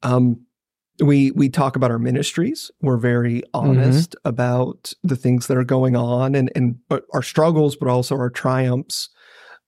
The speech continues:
Speaker 1: Um, and I think we're all very supporting of each other as well.
Speaker 2: Yeah.
Speaker 1: So, yeah,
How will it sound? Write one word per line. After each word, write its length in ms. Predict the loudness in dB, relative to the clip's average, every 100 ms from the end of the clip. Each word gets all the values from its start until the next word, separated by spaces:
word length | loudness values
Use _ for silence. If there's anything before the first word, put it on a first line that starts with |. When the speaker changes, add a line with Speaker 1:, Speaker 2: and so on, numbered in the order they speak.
| -6
Speaker 1:
Um, 460 | -2 0 0 -2 -8 _ _ _ _ _ _
and 380 | -4 0 2 0 -2
I 60 | -2
think 240 | 0 2
we're 100 | 2
all 100 | 2
very 240 | 0 -2
supporting 560 | -2 -6 -2 -2 0 0
of 140 | 0
each 240 | -2 -4 -4
other 280 | -2 -2 -2
as 220 | -4 -6
well. 220 | -6 0
Speaker 2:
Yeah. 160 | 0 0 -4 _ _
Speaker 1:
So, 480 | -6 -2 0 -2 -4 -8
yeah, 300 | 0 0 0